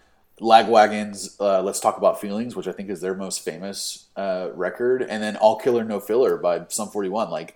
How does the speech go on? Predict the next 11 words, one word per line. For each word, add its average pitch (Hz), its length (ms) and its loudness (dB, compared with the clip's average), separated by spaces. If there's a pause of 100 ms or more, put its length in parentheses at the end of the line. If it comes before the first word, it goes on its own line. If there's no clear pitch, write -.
they've - 240 -6
all 104 240 8
cited - 420 0
this, - 340 -6 (120)
this 104 200 -6
album 87 360 -2
as 85 140 -10
a, 82 240 -8
as 92 140 -6
the 90 140 -8
influence. - 580 -14